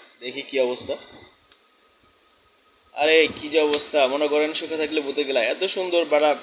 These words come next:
ভালো তুই, তারপরে কেন তুই হাতে থেকে পড়ে গেলি শুধু শুধু, পড়ে আমার টাকাটা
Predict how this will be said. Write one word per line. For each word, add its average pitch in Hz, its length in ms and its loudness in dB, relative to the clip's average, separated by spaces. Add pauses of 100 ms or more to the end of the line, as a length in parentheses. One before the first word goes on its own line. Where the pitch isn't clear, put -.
(160)
ভালো 170 320 4
তুই, 156 320 -4
তারপরে 165 360 2
কেন 165 300 0
তুই 170 160 0
হাতে 151 200 0
থেকে 160 160 0
পড়ে 165 280 4
গেলি 156 180 2
শুধু 147 200 -6
শুধু, 147 200 -6 (400)
পড়ে 147 180 2
আমার 147 240 2
টাকাটা 147 420 0